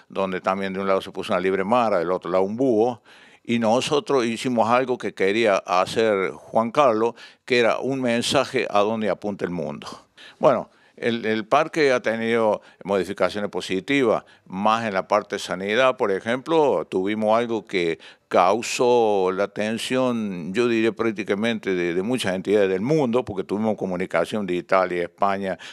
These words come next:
de Brasil, de Estados Unidos, cuando teníamos una mona que se moría, que no quería comer más, y, y se le hizo un tratamiento terapéutico, estaba estresada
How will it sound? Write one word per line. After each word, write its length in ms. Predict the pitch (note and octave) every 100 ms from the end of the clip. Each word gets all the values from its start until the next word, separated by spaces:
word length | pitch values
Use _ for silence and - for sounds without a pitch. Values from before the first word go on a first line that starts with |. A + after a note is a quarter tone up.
| -
de 200 | G#2 A#2
Brasil, 520 | F#2 F2+ F2 A2+ G2+
de 100 | F2+
Estados 300 | F#2+ A2 G2
Unidos, 520 | G#2 A2+ B2 G#2+ C3+ - - - _
cuando 540 | - G2 G2 G2+ G2+
teníamos 400 | G2 G2 A#2 A#2
una 160 | A#2 A2+
mona 380 | G#2 A#2 A2 G#2
que 100 | F2+
se 120 | G2
moría, 420 | F2+ A2 B2 G2
que 80 | F2+
no 120 | F#2+
quería 260 | F2 F#2+ G2
comer 320 | - G2+ A2
más, 320 | C#3 C3+ E3+ - _ - _ _
y, 580 | G2+ G2 F#2 F2+ F2 E2
y 120 | F#2+ A2+
se 140 | A2+
le 80 | A#2
hizo 160 | A#2+
un 60 | A#2+
tratamiento 460 | A2 F#2+ G#2+ A2+ A2
terapéutico, 720 | F#2+ F#2 G2 D#3+ D3 A2+ -
estaba 280 | - A2 G#2+
estresada 840 | - G2 G2 - B2 G#2+ - -